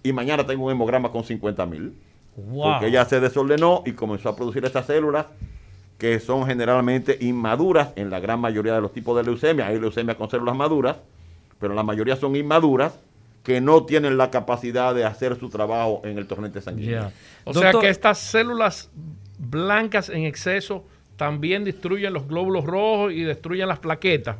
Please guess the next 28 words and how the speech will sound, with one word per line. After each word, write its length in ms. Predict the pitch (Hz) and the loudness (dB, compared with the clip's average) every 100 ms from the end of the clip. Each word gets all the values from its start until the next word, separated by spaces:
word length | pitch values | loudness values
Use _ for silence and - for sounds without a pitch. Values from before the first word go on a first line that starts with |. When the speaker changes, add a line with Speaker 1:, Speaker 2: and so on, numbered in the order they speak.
| - | -8
Speaker 1:
No 340 | 107 120 139 | -4 2 4
lo 160 | 147 147 | 6 6
destruyen, 640 | 143 139 135 127 120 123 - | 4 4 2 2 0 -4 -10
sino, 420 | - 110 113 127 | -6 -4 -2 -2
sino 260 | 113 123 131 | -2 -4 -4
que 100 | 113 | -4
como 240 | 113 113 | -2 -2
se 140 | 104 104 | -2 -2
producen 320 | 110 113 143 | 0 0 2
a 100 | 135 | 2
partir 300 | 127 123 139 | 2 0 2
de 80 | 117 | 2
una 160 | 120 | 0
célula 560 | 117 123 131 131 131 - - - _ _ - | 0 0 2 4 2 0 -14 -20 _ _ -6
pluripotencial, 840 | 127 139 139 131 107 139 135 113 117 | 2 4 4 0 0 0 2 0 0
entonces 360 | 101 127 123 117 | -2 -2 -2 0
no 240 | 120 143 | 4 4
dan 240 | 139 135 131 | 6 4 0
espacio, 540 | 117 - 120 117 110 | -4 -2 0 0 -2
no 160 | 120 135 | -2 0
dan 180 | 143 135 | 0 0
cabida 520 | 120 117 139 120 113 | 0 2 2 2 2
a 140 | 107 - | 0 -4
que 100 | 104 | -4
las 180 | 104 120 | -2 -4
otras 240 | 117 120 | -4 -4
se 100 | 110 | -4
reproduzcan. 600 | 107 101 101 80 71 76 | -4 -2 -4 -6 -10 -16